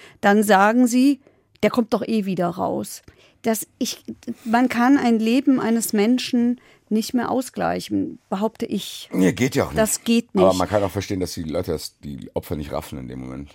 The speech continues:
Speaker 2: Also ich, ich kann's, ich find's ganz, ganz schwierig, weil der,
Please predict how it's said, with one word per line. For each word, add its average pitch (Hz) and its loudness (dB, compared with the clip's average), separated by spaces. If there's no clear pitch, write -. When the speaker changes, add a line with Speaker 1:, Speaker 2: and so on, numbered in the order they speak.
Speaker 2:
Also 78 -10
ich, - -10
ich - -10
kann's, 127 -6
ich - -12
find's 127 -6
ganz, 123 -2
ganz 107 -4
schwierig, 101 -4
weil 87 -2
der, - -8